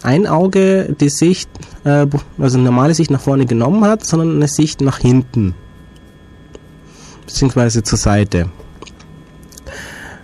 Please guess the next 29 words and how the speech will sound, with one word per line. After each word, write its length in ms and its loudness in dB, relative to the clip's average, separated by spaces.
Äh, 280 2
damit 300 2
konnte 300 0
er 40 -2
dann 140 2
natürlich 480 0
in 240 0
zwei 240 0
Richtungen 380 2
gleichzeitig 600 0
sehen 420 2
und, 480 2
naja, 320 2
nach 240 2
einer, 440 0
äh, 20 -4
Eingewöhnungsphase, 1000 2
in 100 0
der 180 2
er 80 2
dann 260 0
gegen 280 2
Wände 280 2
und 100 2
so 180 0
andere 340 2
Dinge 240 2
gelaufen 540 0
ist, 420 -2